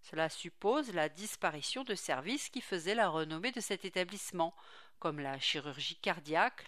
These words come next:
la neurochirurgie, les soins intensifs ou encore le laboratoire, sans oublier les urgences. Au même moment, le gouvernement de la région de Madrid annonçait la privatisation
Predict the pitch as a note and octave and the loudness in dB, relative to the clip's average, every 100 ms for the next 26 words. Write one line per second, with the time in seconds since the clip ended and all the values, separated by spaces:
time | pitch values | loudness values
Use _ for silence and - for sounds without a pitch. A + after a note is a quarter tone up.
0 | - F3+ D#3+ D#3 D#3+ D#3 A3 A#3+ - - | -2 2 4 4 0 2 2 2 -2 -2
1 | D#3+ D3 F#3+ A3 C4+ - - - E3+ - | -2 -2 -4 -6 -10 -10 -12 -2 -2 0
2 | F3+ E3 D#3 E3 E3+ - D4 - D#3+ D3 | 2 2 2 0 -4 -2 -2 -2 -8 -8
3 | - F#3 F#3+ D3+ D3+ G#3 F#3 - D3+ D3+ | -6 -4 -2 -2 0 0 0 -4 -2 0
4 | A3+ A#3+ - - - - F#3+ D#3+ C#3+ D#3+ | 0 -2 -8 -20 -20 -6 -4 -4 -6 -2
5 | B3+ B3+ F#3 E3 - - - - - - | 0 2 0 -4 -6 -10 -14 -14 -16 -20
6 | - - - - - - - - - - | -20 -20 -20 -20 -20 -20 -20 -20 -20 -20
7 | - - F#3+ F#3 F3 E3+ F3+ F#3+ F#3+ F#3+ | -6 0 2 2 0 0 0 4 4 4
8 | F3 E3 A3 A3 G3 F#3 F3+ F3 F3 D#3+ | 2 2 0 0 -2 -2 -4 -4 -4 -2
9 | C#3+ C#3 E3 D#3 D#3+ D#3 D3+ E3 F#3 C4 | -2 -2 -2 -4 -4 -4 -2 -2 0 0
10 | E4 F#3+ E3+ E3 E3+ - F3+ D3+ C#3 C3+ | -2 -2 -4 -4 -6 -2 -2 -2 -4 -8
11 | - D#3+ D3+ - D3+ E3 - F#3+ F3+ | -8 -6 -6 -6 -4 -4 -4 -4 -4